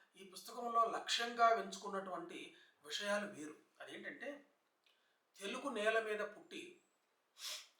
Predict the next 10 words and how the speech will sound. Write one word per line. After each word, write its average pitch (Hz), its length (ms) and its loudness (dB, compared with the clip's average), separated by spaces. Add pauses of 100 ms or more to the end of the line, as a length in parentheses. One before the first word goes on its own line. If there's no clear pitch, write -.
(220)
వేరు 240 300 2
వేరు 240 300 4
రంగాలలో 226 640 4
కృషి 196 360 -6
చేసినటువంటి 170 560 -6
మహనీయుల 226 720 -2
కృషిని 220 380 -2
గురించి 175 640 -10 (1300)
ఆయన - 140 -6
చెప్పదలుచుకున్నారు. 175 760 -10